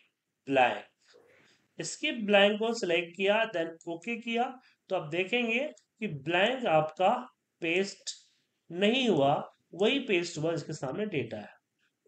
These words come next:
कुछ नहीं करना है, paste special करते समय just skip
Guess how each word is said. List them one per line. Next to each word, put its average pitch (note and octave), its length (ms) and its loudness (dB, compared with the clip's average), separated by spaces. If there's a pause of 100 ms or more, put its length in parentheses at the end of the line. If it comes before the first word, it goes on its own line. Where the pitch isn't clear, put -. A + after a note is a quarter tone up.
कुछ B3 200 -4
नहीं C#4+ 140 -4
करना C#4 220 0
है, D4+ 120 0
paste G#3 380 0
special F#3+ 480 -4
करते F3 340 -6
समय G3 480 -2 (340)
just G3 480 0 (440)
skip A#3+ 600 -6